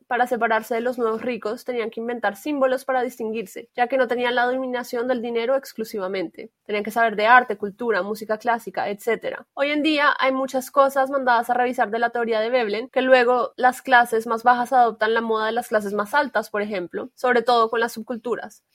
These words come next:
Con lo que sí estoy de acuerdo con Veblen es que las clases más altas sienten la necesidad de tener una primicia, y las subculturas como el graffiti ofrecen esta oportunidad de ser un conocedor y distinguirse de los otros en la clase alta. Cuando Louis Vuitton empezó sus carteras con graffiti,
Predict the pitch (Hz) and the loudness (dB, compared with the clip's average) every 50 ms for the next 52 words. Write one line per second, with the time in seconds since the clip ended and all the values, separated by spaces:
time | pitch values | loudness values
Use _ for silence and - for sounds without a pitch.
0 | _ - 254 262 262 254 277 269 - 294 262 - 294 269 269 269 269 285 277 294 | _ -2 2 2 2 2 2 -2 -2 -4 -4 -4 0 0 0 2 2 0 0 0
1 | 294 - 302 294 269 254 233 226 233 254 254 - - 220 - - 240 247 233 - | -2 -2 -2 0 0 0 0 0 -4 -6 -6 -10 -14 -16 -8 -2 -2 -2 0 0
2 | 262 254 240 240 233 240 240 - 277 254 240 240 - 240 247 - - 240 233 226 | -2 -2 -2 -2 -4 -4 -4 0 0 0 0 0 -4 -6 -6 -4 -6 -6 -6 -4
3 | 233 226 233 233 240 247 - 254 247 - 247 233 233 247 247 240 - 254 247 220 | -4 -4 -4 -4 -4 -4 -6 -8 -6 -4 -2 -2 -2 -2 -4 -6 -6 -6 -4 -4
4 | 214 208 202 180 - _ - 233 247 247 254 247 233 208 - 185 165 - - _ | -2 -2 -2 -4 -4 _ -8 -6 -4 -4 -4 -4 -6 -4 -4 -4 -4 -4 -6 _
5 | _ 254 254 247 247 247 240 240 - - 226 226 _ 262 226 233 262 262 247 247 | _ -6 -4 4 6 6 6 6 4 -6 -8 -6 _ -8 -4 0 2 2 2 2
6 | - - 269 277 277 262 262 269 269 - 269 254 _ - 233 233 _ - 247 220 | 0 -2 0 0 2 2 0 0 0 -2 -8 -8 _ -12 -14 -14 _ -12 -8 -4
7 | 233 226 233 247 233 240 233 240 247 240 247 233 - 262 254 254 247 233 233 233 | -4 -4 -2 -2 -4 -6 -2 -2 -2 -2 -2 -8 -6 -6 -4 -4 -2 -2 -2 -2
8 | 240 247 - 226 220 220 214 - 220 220 220 220 - 240 220 220 220 240 247 - | -4 -4 -4 -4 -4 -4 -4 -4 -4 -4 -4 -4 -2 -2 -2 -2 -2 -4 -6 -6
9 | - 226 226 226 226 - 233 226 220 226 214 - 226 214 220 226 226 - 240 233 | -6 -6 -6 -6 -6 -6 -6 -4 -4 -6 -4 -4 -4 -4 -4 -6 -6 -6 -8 -6
10 | 226 226 254 - 254 247 233 233 220 240 - - 185 180 - - _ - - - | -6 -6 -6 -6 -6 -6 -4 -2 -4 -4 -2 -2 -4 -4 -4 -6 _ -14 -16 -16
11 | _ _ _ _ _ _ 233 240 247 240 240 254 269 254 254 269 - 269 277 269 | _ _ _ _ _ _ -2 0 2 2 2 2 0 0 -2 -2 0 2 2 2
12 | 262 262 269 - - 269 - - - - - 254 262 262 - 254 247 226 226 226 | 2 0 -2 -2 -2 -6 -6 -6 -18 -4 0 0 0 0 -2 -2 -2 0 0 -2
13 | 233 226 _ 247 240 240 233 247 240 - 247 233 202 214 220 220 | -2 -4 _ -8 -4 0 -2 -2 -2 -2 -8 -8 -6 -8 -12 -12